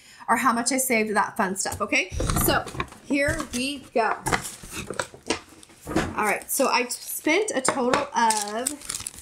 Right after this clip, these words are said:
fifty, uh, so it was, before tax, it was fifty-four dollars and seventy-four cents. With tax, it was fifty-eight dollars and ninety-eight cents for, again, eight three wick candles, two single wick candles,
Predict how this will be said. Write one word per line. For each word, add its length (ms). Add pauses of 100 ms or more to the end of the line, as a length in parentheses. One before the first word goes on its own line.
(1600)
fifty, 460
uh, 20
so 340
it 60
was, 280 (100)
before 320
tax, 420
it 60
was 160
fifty-four 580
dollars 460
and 200
seventy-four 760
cents. 480 (340)
With 240
tax, 460
it 80
was 180
fifty-eight 800
dollars 500
and 220
ninety-eight 540
cents 380
for, 160
again, 280
eight 360 (180)
three 160
wick 180
candles, 520 (380)
two 180
single 280
wick 200
candles, 520